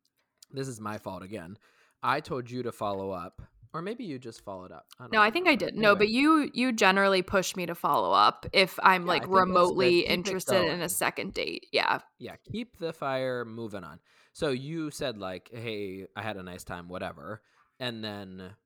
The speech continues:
Speaker 1: he responded to that. I'm wondering if you had not said anything,
Speaker 2: If he
Speaker 1: would
Speaker 2: would've
Speaker 1: he
Speaker 2: just
Speaker 1: have
Speaker 2: never
Speaker 1: just
Speaker 2: reached out.
Speaker 1: ghosted? Right,
Speaker 2: Which, like, I
Speaker 1: right.
Speaker 2: feel like that's happened,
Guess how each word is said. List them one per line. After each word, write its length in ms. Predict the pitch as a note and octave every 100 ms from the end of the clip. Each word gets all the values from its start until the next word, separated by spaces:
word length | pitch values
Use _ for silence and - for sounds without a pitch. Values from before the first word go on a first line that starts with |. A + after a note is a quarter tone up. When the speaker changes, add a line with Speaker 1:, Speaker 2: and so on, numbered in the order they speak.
| _ _ _ _ _
Speaker 1:
he 240 | - E3+ C3+
responded 580 | G2 - G#2+ F#2+ E2 E2
to 120 | F2+
that. 240 | D#2+ G#1 -
I'm 220 | B2 B2
wondering 760 | C#3+ F3 F3 A#2+ G2 F#2+ G2 G#2 _ _ _ _
if 160 | - A#2+
you 180 | C3+ C3
had 180 | A#2 G2+
not 240 | G2+ G2
said 180 | G#2+ F2+
anything, 760 | A#2 B2+ G#2+ F2+ E2 F2+ A2 - _ _ - -
Speaker 2:
If 140 | G#3
he 120 | G3+
Speaker 1:
would 140 | F#3 E3+
Speaker 2:
would've 80 |
Speaker 1:
he 180 | - A#2
Speaker 2:
just 20 |
Speaker 1:
have 200 | A2 E3+
Speaker 2:
never 20 | D3+
Speaker 1:
just 240 | A2 A2
Speaker 2:
reached 200 | G#2 F2+
out. 300 | C3 - E2
Speaker 1:
ghosted? 160 | D#2+ - _ _
Right, 240 | G#2 G2+ -
Speaker 2:
Which, 200 | C4+ -
like, 160 | C#4+
I 100 | C#4
Speaker 1:
right. 20 | C4
Speaker 2:
feel 200 | A#3+ A#3
like 160 | C4+
that's 240 | D#4+ D#4 -
happened, 500 | F#3 E3+ F3 F#3